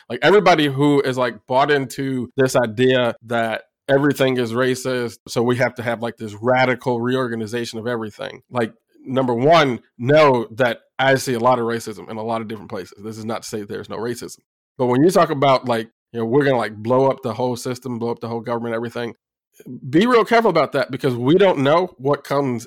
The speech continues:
in its place. We don't know that it's gonna be better. And so I'm still a fan, maybe I'm in the minority, but I'm still a fan of trying to restore, reform the, the,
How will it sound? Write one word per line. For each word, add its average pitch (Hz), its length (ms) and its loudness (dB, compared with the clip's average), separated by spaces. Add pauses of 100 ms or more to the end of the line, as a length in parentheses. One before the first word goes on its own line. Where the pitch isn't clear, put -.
in 127 140 -4
its 110 140 -8
place. - 500 -12 (280)
We 131 360 0
don't 143 220 2
know 135 140 2
that 123 160 -2
it's 117 100 -6
gonna 120 220 -6
be 113 220 -10
better. 107 500 -10 (480)
And 113 180 -8
so 113 440 -6
I'm 156 260 4
still 143 340 2
a 120 40 0
fan, 123 560 -4 (240)
maybe 120 380 -4
I'm 120 140 -4
in 120 120 -6
the 117 80 -8
minority, 113 640 -6 (300)
but 117 100 -4
I'm 156 140 4
still 151 220 2
a - 40 2
fan 117 480 -6 (100)
of 113 320 -6 (120)
trying 117 520 -4
to 113 500 -10 (200)
restore, 139 880 2
reform 131 880 -2 (460)
the, 120 540 -2
the, 120 280 -4